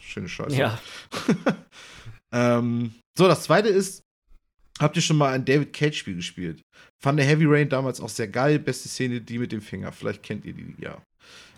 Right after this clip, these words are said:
Speaker 1: Ähm, David Cage-Spiel, das ist ja genau Heavy Rain und halt auch jetzt das neueste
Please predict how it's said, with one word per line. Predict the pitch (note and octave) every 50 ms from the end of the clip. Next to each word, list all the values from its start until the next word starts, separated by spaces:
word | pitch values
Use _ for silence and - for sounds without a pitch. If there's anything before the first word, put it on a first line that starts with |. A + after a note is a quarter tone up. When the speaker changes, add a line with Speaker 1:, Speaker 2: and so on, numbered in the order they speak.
| _ -
Speaker 1:
Ähm, | - A2+ A#2+ B2+ C3 C3 B2+
David | G#2+ C#3 C#3 D3+ D3
Cage-Spiel, | D3+ - D#3+ E3+ E3 - C#3+
das | C#3 C3+ C3
ist | C#3+ B2+
ja | C3+ B2+
genau | A#2+ A2+ G#2 F#2+
Heavy | G2+ A#2 A#2 A#2+ A#2+
Rain | A#2 A#2+ B2 B2+ C3+ D3 D3 D3 -
und | D#2 A#2+ B2+ B2 B2
halt | B2+ C3 B2 -
auch | - A2+ A#2+ - -
jetzt | B2 - -
das | - - -
neueste | A2+ A#2 A#2+ A#2 A#2 - - A#2 A#2 A#2 B2+